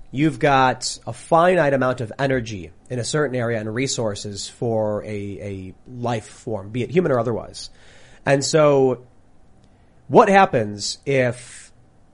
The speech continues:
there is a, a group of people or a group of animals and several of them stop producing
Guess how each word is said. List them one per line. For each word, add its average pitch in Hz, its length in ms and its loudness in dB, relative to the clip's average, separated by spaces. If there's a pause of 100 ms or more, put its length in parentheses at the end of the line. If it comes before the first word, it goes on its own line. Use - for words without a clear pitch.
(120)
there 151 240 4
is 135 400 0
a, 113 200 -2
a 117 160 -4
group 175 180 2
of 208 120 4
people 117 460 -6
or 180 140 4
a 175 40 0
group 262 140 0
of 254 120 4
animals 113 560 -6 (500)
and 139 320 0
several 202 380 4
of 127 100 2
them 120 220 -2
stop - 580 -4
producing 120 760 0